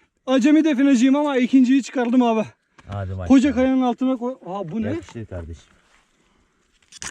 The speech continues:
Speaker 1: Aman, taşmış. <laughs> Oo, bak, bak, bak, bak. Bak. Bunu nasıl koydunuz buraya abi?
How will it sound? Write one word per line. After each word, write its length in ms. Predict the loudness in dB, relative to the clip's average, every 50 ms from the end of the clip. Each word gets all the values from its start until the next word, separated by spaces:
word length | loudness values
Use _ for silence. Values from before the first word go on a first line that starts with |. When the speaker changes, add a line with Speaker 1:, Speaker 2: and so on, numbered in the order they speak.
| -16 -20 -20 -20 _ _ -20 -20 -20 -20 _ -18
Speaker 1:
Aman, 220 | -18 -16 -16 -16 -16 -14 -14 -14 -14 -14 -18 -20 _
taşmış. 560 | -12 -12 -12 -10 -10 -10 -10 -8 -8 -8 0 4
<laughs> 1300 | 4 4 4 2 -2 _ _ _ -20 -20 _ _ _ _ _ -20 -20 -20 -20 -20 -20 -20 _ _ _ -14
Oo, 60 | -10 -8 -6 -6 -6 -6 -6 -6 -6 -8 -8 -10 -10 -10 -10 -12 -12 -12 -12 -8 -4
bak, 300 | -2 -2 -2 -4 -6 -6
bak, 180 | -4 -4 -4 -6 -8 -8
bak, 200 | -8 -8 -8 -8 -10 -10
bak. 240 | -8 -8 -8 -8 -10 _ _ _ _ _ _ _ -20 -20 _ _ -18 -14 -10
Bak. 540 | -8 -6 -6 -6 -8 -10 -14 -20 -20 -20 _ _ _ _ _ _ _ _ _ _ _ _ _ _ _
Bunu 220 | -10 -8 -8 -8 -8 -8 -8
nasıl 260 | -10 -10 -10 -10 -14
koydunuz 580 | -14 -10 -10 -8 -8 -6 -8 -8 -8 -10 -14 -14
buraya 260 | -10 -10 -8 -8 -10 -10 -12
abi? 720 | -14 -12 -10 -10 -10 -8 -8 -6 -6 -6 -6 -6 -6 -8 -12